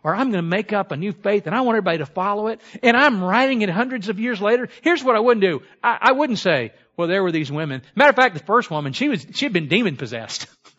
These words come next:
<laughs> I wouldn't say that if I wanted credibility. You wouldn't write that unless it was true. No, you would say, "There were three outstanding, respectable men. And they came and they saw it, and their names were John."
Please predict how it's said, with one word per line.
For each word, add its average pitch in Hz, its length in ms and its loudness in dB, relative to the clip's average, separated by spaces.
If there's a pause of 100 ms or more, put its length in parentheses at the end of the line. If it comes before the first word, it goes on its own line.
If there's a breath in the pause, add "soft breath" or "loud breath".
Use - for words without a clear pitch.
(140)
<laughs> - 440 -20
I 277 100 8
wouldn't 311 240 4
say 302 240 6
that 226 180 6
if 165 140 0
I 208 120 6
wanted 196 300 0
credibility. 175 800 0 (320 loud breath)
You 285 180 4
wouldn't 247 280 2
write 277 280 6
that 208 200 4
unless 208 440 0
it 202 80 -2
was 196 120 -6
true. 254 320 -8 (120 loud breath)
No, 262 140 4
you 262 180 2
would 233 120 -6
say, 147 360 -4 (300 soft breath)
"There 160 160 0
were 127 100 -8
three 233 460 -6
outstanding, 185 840 -6
respectable 160 720 -8
men. 110 380 -8 (680 loud breath)
And 175 140 2
they 269 120 4
came 254 500 0
and 143 120 -8
they 220 80 -2
saw 240 260 2
it, 226 60 0
and 160 80 -8
their 151 100 -6
names 208 340 -2
were 147 140 -8
John." 113 640 -6